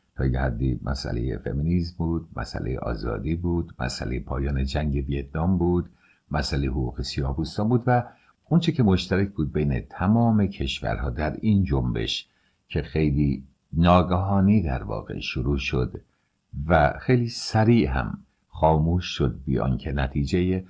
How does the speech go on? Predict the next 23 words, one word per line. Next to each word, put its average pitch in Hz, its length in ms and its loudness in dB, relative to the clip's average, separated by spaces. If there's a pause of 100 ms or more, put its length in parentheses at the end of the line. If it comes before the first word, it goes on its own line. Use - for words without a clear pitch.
(160)
خاص 110 480 2
ظاهری 85 520 4
گرفته 65 400 0
بشه، 65 400 -4 (640)
آثار 139 380 4
فرهنگی 101 680 4
این 107 180 2
جنبشه، 57 720 -4 (520)
یعنی 73 320 2
قوی‌تر 67 480 0
شدن 65 440 0
فمینیسم، 82 840 -2
یعنی 65 320 0
توجه 65 520 0
بیشتر 62 380 -4
به 62 200 -4
محیط 65 400 -2
زیست، 87 800 -2 (120)
یعنی 76 300 2
آزادی 71 460 2
در 67 240 0
روابط 65 520 0
جنسی 78 920 0